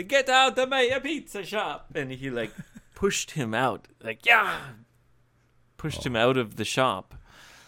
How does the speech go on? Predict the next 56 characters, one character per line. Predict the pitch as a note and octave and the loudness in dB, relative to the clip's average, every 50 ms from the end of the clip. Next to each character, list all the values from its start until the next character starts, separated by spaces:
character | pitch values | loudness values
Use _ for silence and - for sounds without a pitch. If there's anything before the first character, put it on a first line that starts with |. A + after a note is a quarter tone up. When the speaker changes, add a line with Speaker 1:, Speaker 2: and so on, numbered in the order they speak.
| - _ _ _ _ _ _ _ _ _ _ - | -20 _ _ _ _ _ _ _ _ _ _ -6
Speaker 1:
And, | - A2 A2+ A2+ A2 A2 A2+ A2 | -4 -2 0 0 0 0 0 2
Speaker 2:
け-、 | G#2 - | 2 2
Speaker 1:
uh, | G#2+ G#2 G2 G2 | 2 2 0 0
Speaker 2:
そ | G2 F#2 F#2+ C#3+ | 0 0 2 2
れ | C#3 | 4
で | C#3 B2+ | 2 2
捕 | - - - C#3+ D3 | 0 -2 0 2 2
ま | D3 D3+ | 2 2
え | D3 | 2
て | - | 0
警 | B2+ - C#3+ B2+ | -2 -2 -2 0
察 | - C#3+ C3 - - C3 | 0 -2 -2 -2 -2 -2
に | B2+ B2+ B2+ B2 | 0 0 0 0
言 | B2 A#2+ | 0 0
っ | |
た | A2+ - B2 A2+ | -2 -2 0 0
方 | A#2 G#2+ | 0 2
が | F#2 | 2
い | F2+ | 2
い | F#2+ | 2
よ | G2+ F#2+ | 2 0
う | |
な | E2 D#2 | 0 -2
気 | - - | -4 -6
が | D#2+ | -6
す | D2+ D#2+ | -6 -6
る | E2 | -2
け | |
ど。 | F#2 | 0
ま | G#2+ G#2+ G2 | 2 2 4
あ、 | F2+ | 4
そ | A2+ | 2
れ | G#2+ | 2
で | G2+ A2 G2 | 2 4 4
だ-、 | F#2+ G#2+ F2+ | 4 4 4
出 | F2+ A#2+ | 4 4
て | G#2+ B2+ A#2+ | 6 6 6
行 | F#2+ | 4
け | - F2 D#2 | 4 -2 -4
と。 | - C#2+ B1+ A1+ - - - - | -6 -8 -12 -12 -12 -14 -10 -4
は | - F2 E2 D2+ | 0 0 2 2
い。 | C#2 C3 | 2 2
Speaker 1:
No, | B2 C3 C3+ C3+ C3+ C3+ | 2 2 4 4 2 2
he | C3 B2 D#3 D3 C3 A2+ | 0 0 0 -2 0 0
escaped. | B2+ - - - - - - A#2+ A#2+ G2 - _ - - - - - - _ _ _ _ _ _ _ _ _ _ _ _ _ _ - | -2 -4 -4 -6 -8 -6 -4 -2 -2 -4 -6 _ -20 -20 -20 -20 -20 -20 _ _ _ _ _ _ _ _ _ _ _ _ _ _ -4
Speaker 2:
あ | A2 A#2 B2 B2+ | 0 2 2 2
ー、 | |
で、 | A#2+ B2 A#2 | 2 2 2
逃 | A#2 B2+ | 2 2
げ | B2 G#2+ E2+ | 2 0 0
て | - - | -2 -6
た | C#2+ | -6
の | F2+ | -2
ね。 | C3 F#3 G3+ - _ _ _ _ _ _ _ _ _ _ - - | 0 0 0 -2 _ _ _ _ _ _ _ _ _ _ -8 -6
Speaker 1:
Mm-hmm. | A2+ A#2 A#2+ B2+ | -4 -4 -4 -4
Speaker 2:
Mm. | C3 C3 B2+ A#2+ A2 G2 D2+ - - | -4 -6 -6 -6 -8 -8 -10 -12 -12